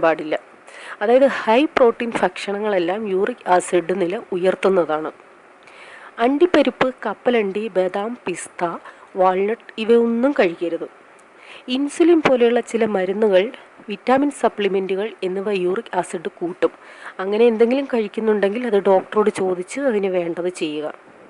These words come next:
കാപ്പി, അതായത് കഫീൻ ചേർന്ന എല്ലാം, പറ്റുമെങ്കിൽ ചായയും ഒഴിവാക്കുക.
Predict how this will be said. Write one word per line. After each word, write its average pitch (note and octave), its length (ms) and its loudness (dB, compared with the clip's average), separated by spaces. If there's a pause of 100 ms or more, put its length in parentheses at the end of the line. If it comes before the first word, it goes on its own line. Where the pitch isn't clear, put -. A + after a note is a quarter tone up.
(800)
കാപ്പി, B3+ 440 2 (360)
അതായത് A3+ 280 4 (120)
കഫീൻ C4+ 280 -2 (100)
ചേർന്ന A#3+ 280 6 (140)
എല്ലാം, F3+ 300 2
പറ്റുമെങ്കിൽ A3+ 500 0 (160)
ചായയും A#3 580 0 (220)
ഒഴിവാക്കുക. F#3 640 -2